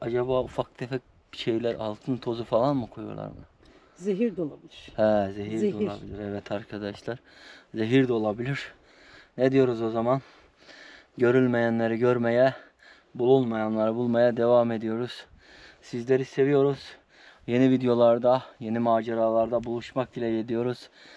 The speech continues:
Speaker 1: Yine enteresan bir parçayla sizlere veda ediyoruz. Yorumlarda bunun ne olduğunu yazarsanız sevinirim arkadaşlar.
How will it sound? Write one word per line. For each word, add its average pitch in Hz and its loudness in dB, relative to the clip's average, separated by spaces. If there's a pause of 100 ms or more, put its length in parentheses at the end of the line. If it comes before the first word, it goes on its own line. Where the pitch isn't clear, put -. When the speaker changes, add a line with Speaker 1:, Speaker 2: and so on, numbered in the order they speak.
(220)
Speaker 1:
Yine 120 2 (460)
enteresan 117 0
bir 123 -2 (460)
parçayla 117 2 (300)
sizlere 117 -2
veda 117 6
ediyoruz. 107 -6
Yorumlarda 127 4 (420)
bunun 123 0
ne 127 2
olduğunu 123 2
yazarsanız 123 2 (580)
sevinirim 113 2
arkadaşlar. 107 -6